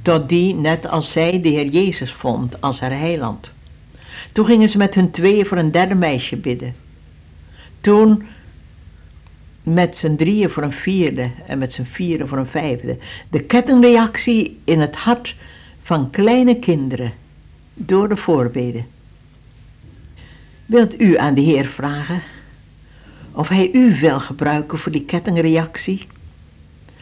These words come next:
Dat die in uw hart begint en dan doorgaat. Bid voor één, dan met z'n tweeën voor een derde,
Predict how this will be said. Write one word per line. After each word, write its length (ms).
Dat 160
die 180
in 200
uw 220
hart 460
begint 760
en 180
dan 160
doorgaat. 760
Bid 440
voor 280
één, 500
dan 220
met 180
z'n 160
tweeën 400
voor 140
een 160
derde, 340